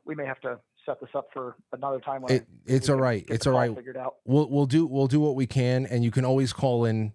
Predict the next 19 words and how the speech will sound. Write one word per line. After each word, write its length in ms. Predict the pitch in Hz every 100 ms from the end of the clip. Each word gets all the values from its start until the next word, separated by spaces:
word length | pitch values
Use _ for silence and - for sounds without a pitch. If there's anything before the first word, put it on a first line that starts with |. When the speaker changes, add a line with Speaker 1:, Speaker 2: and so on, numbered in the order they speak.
| -
Speaker 2:
Eh, 120 | 120
you 220 | 110 123
can 120 | 117 127
call 200 | 135 127
in 60 |
whenever 240 | 120 120 120
you 120 | 113
like. 260 | 113 101
You 80 | 104
just 240 | 107 113 - 110
set 240 | - 139
that 120 | 139 127
up 140 | 113
with 140 | 117
Bryce, 300 | 110 113 113
and 100 | 117
we'll 80 | 107
do 140 | 104 107
that. 240 | 101